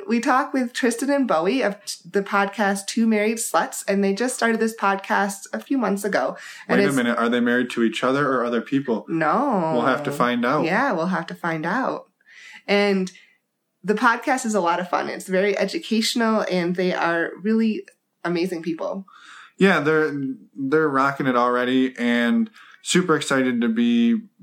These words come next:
Speaker 2: putting their stuff out there.
Speaker 1: Yeah, they're, uh, professional companions as well as swingers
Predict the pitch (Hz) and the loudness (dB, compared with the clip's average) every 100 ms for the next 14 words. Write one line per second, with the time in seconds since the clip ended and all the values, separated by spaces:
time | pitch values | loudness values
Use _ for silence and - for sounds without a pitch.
0 | - - 147 127 123 120 117 - 117 110 | -20 -4 -2 -2 0 0 -2 -2 -2 0
1 | 113 110 - 113 107 202 208 202 175 190 | 0 -2 -2 -2 0 2 2 2 0 0
2 | 196 - - - - - 185 156 202 226 | 0 -2 -8 -16 -12 -4 -4 -2 0 0
3 | 233 233 214 208 226 208 233 294 349 392 | 0 -2 -2 -4 0 0 0 0 0 -2
4 | 190 202 214 202 196 - 185 185 - 302 | 0 -2 2 2 2 0 -2 -2 -4 -4
5 | 320 311 | -2 -2